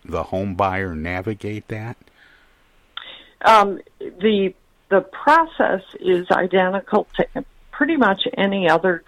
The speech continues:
Speaker 2: transaction that's out there. Um, the extra steps that need to be taken are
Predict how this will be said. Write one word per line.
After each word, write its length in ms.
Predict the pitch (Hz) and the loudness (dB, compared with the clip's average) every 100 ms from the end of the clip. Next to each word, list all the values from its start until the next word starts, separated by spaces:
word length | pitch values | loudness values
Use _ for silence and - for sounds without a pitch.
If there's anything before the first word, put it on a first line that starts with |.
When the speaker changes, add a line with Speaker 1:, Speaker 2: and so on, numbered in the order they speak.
| - | -6
Speaker 2:
transaction 760 | 165 156 151 156 143 - 160 | -2 -2 0 0 0 -6 -6
that's 260 | 151 143 - | -4 -6 -2
out 300 | - 156 160 | -2 0 -2
there. 300 | - - - _ - - _ - | -4 -4 -6 _ -20 -20 _ 0
Um, 360 | 180 151 151 - _ | 2 4 0 -6 _
the 240 | 180 160 - - | 4 4 2 2
extra 540 | 214 - - - 185 175 - | 2 0 -6 -2 -2 -4 -4
steps 360 | 226 190 - - | 0 0 -4 -4
that 160 | - | -2
need 220 | 175 180 170 | 0 -2 -4
to 60 | |
be 180 | 160 175 - | -4 -4 0
taken 400 | 240 247 - 190 | 2 2 2 0
are 240 | 160 151 | 2 0